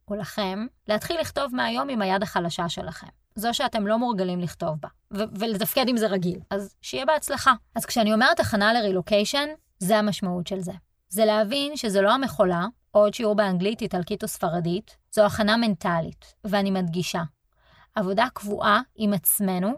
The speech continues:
או עם מאמן, או פסיכולוג, מישהו מקצועי, עם היכולות שלנו, לייצר את הסיפור שלנו במקום החדש שאליו עברנו. אחת התופעות היותר נפוצות ברילוקיישן זה דיכאון, של בן או בת הזוג,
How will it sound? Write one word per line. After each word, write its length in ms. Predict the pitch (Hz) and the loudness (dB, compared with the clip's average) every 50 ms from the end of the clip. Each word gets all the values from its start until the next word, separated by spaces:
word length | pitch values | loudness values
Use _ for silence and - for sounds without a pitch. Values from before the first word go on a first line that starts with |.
| - _ - | -4 _ 4
או 100 | 226 220 | 6 6
עם 140 | 262 269 | 6 4
מאמן, 440 | 269 262 220 196 185 180 175 170 175 - - | 2 2 2 2 2 0 0 -2 -4 -4 -4
או 60 | - | -6
פסיכולוג, 640 | 196 - - 190 - - 202 175 170 170 175 190 247 _ - _ _ _ _ _ _ _ - | -6 -4 -6 -6 0 0 2 2 2 2 0 -2 -6 _ -16 _ _ _ _ _ _ _ -2
מישהו 240 | 233 311 339 370 415 370 | -2 -2 0 -2 -2 -4
מקצועי, 460 | 320 - - - 214 190 180 170 170 156 _ _ _ _ _ _ _ _ _ - | -4 -6 -6 -4 -2 -2 -2 -2 -4 -8 _ _ _ _ _ _ _ _ _ -2
עם 180 | 220 214 202 | 0 2 2
היכולות 640 | 190 196 185 175 - - - 202 190 196 208 220 220 - | 2 2 0 -2 -2 0 0 2 4 6 4 4 2 0
שלנו, 440 | - 269 254 254 262 262 285 294 - _ _ - | -4 -4 -2 -2 -2 -4 -6 -8 -12 _ _ 0
לייצר 420 | 208 202 294 196 185 - 247 247 285 | 0 2 2 2 0 0 0 0 0
את 100 | 302 - | 0 -2
הסיפור 520 | 196 - - 196 - - - 226 240 254 | -2 -4 -4 -6 -8 -6 -6 -6 -6 -6
שלנו 380 | - 277 254 262 262 269 285 247 | -4 -4 -2 -2 -2 -2 -2 -2
במקום 460 | - 277 269 170 - - - 240 240 | -2 0 -2 -2 -4 -2 -2 -2 -2
החדש 400 | 262 - - 185 170 185 190 - | -2 -4 -2 0 0 0 0 0
שאליו 220 | - 180 180 170 160 | -2 -2 -2 -2 -2
עברנו. 400 | 170 165 151 170 165 160 160 160 156 - _ _ _ _ - | -2 -2 0 0 0 2 0 -2 -4 -6 _ _ _ _ -4
אחת 200 | - - 302 302 | 2 2 4 4
התופעות 460 | 339 339 - 220 - - 240 233 233 | 4 2 -2 -2 0 0 0 2 2
היותר 300 | - 214 196 - 226 220 | 2 0 0 2 2 2
נפוצות 400 | 226 240 - - 190 - 202 185 | 2 0 -2 -4 -4 -4 -2 -2
ברילוקיישן 580 | 175 185 180 185 180 165 - 208 208 - 247 220 | -2 -4 -4 -4 -4 -2 -2 -2 -2 -2 -4 -4
זה 80 | 190 | -4
דיכאון, 460 | 190 170 165 - - 180 180 180 170 170 - _ _ | -4 -4 -4 -4 -4 -4 -2 -2 -4 -6 -8 _ _
של 180 | - - 208 190 | -10 -4 -4 -2
בן 220 | 170 208 214 214 | 0 0 0 -2
או 120 | 220 - 170 | -2 -2 -2
בת 200 | 175 180 - - | -2 -4 -4 -4
הזוג, 340 | 185 165 170 101 - - | -6 -6 -6 -8 -10 -12